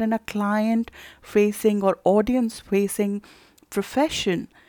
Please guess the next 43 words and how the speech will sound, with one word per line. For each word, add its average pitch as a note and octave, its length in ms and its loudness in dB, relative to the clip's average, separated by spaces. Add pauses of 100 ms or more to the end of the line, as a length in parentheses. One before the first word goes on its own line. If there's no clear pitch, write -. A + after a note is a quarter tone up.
(120)
It A3+ 180 2
will B3 140 2
bring B3+ 320 2
you B3+ 320 0
to B3 80 -4
the G#3 100 -4
next F#3 340 -6
level, E3+ 280 0
or C#4 120 2
it F4 140 -2
will F4+ 140 0
bring C4 200 2
about C#4 280 2
a D4 40 -2
partner A#3+ 640 2
in A#3+ 220 0
your G#3 160 0
life F#3+ 340 -4 (300)
who C4+ 140 2
will C4 240 0
help B3 420 -4
you B3+ 220 0
to B3 180 -4
get G#3+ 260 -2
to A#3+ 80 -2
the A3 160 2
next F#3+ 460 -4
level G3 320 0
when F#3 180 -2
it G3 200 -8
comes F#3 280 -4
to F#3+ 100 -4
your F#3 200 0
profession, G3+ 640 -2
when F#3 160 0
it F#3 160 -8
comes F3+ 220 -4
to - 80 -8
your F#3 180 -2 (400)
professional G#3+ 720 0
relationships, F3 920 -4
your F#3 140 2
network, F#3+ 880 0